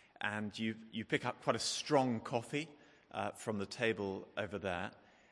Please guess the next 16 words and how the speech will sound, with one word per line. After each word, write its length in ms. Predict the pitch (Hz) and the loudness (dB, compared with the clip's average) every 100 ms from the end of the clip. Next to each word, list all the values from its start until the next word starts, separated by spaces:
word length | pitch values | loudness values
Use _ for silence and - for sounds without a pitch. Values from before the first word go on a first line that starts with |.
| - | 0
and 200 | 123 127 | 2 4
you 100 | 123 | 2
get 300 | 127 214 208 | 4 4 4
chatting 500 | - 226 220 - 117 | 2 4 4 4 0
to 340 | 110 131 123 - - - | 2 4 4 2 -6 -6
a 60 | |
chap 300 | 123 120 - | 4 4 4
called 320 | - 117 104 | 2 -2 0
Bill. 320 | - 139 98 92 - - - - _ | 4 6 6 0 -12 -20 -20 -20 _
Never 200 | 107 104 | -4 0
met 180 | 107 110 | 2 2
him 60 | 117 | 0
before. 320 | 110 143 185 | 0 2 2
It 60 | - | 4
turns 280 | 139 120 | 4 6
out 160 | 123 127 | 4 2